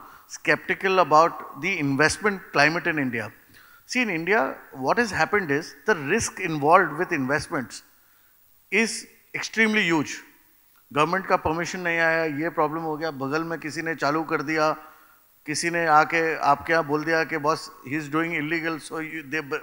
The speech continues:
break one hammer on you. So that's why the I R R expectations are, are so high that now no one wants to come in only. They say, "Boss, this is not worth it only. I don't want to invest in this sector." There are three levels of this.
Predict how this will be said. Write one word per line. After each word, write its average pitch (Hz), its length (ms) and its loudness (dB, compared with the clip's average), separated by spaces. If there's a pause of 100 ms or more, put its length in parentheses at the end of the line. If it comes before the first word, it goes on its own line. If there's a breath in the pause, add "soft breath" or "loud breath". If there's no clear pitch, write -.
(100)
break 160 200 -2
one 170 140 -2
hammer 143 240 -4
on 156 140 -4
you. 151 200 -6 (460 loud breath)
So 202 160 0
that's 151 280 -2
why 208 160 6
the 214 140 0
I 156 160 4
R 175 160 6
R 208 180 2
expectations 185 680 -4
are, 180 260 2 (320)
are 156 220 10
so 247 400 2
high 143 400 4 (580 soft breath)
that 170 280 4
now 180 200 6
no 175 220 2
one 202 160 4
wants 185 200 2
to 202 60 -4
come 156 200 0
in 160 100 0
only. 131 260 0
They 143 160 -2
say, 160 220 0
"Boss, 147 280 -4
this 156 140 -6
is 147 60 -6
not 151 240 0
worth 139 200 -2
it 147 120 -6
only. 143 400 -4
I 139 120 -2
don't 156 180 0
want 151 160 0
to 160 180 -6
invest 135 360 -8
in 151 100 -10
this 135 160 -10
sector." 90 340 -10 (840 soft breath)
There 165 200 4
are 202 120 2 (100)
three 247 180 2
levels 190 320 6
of 185 200 4
this. - 340 -4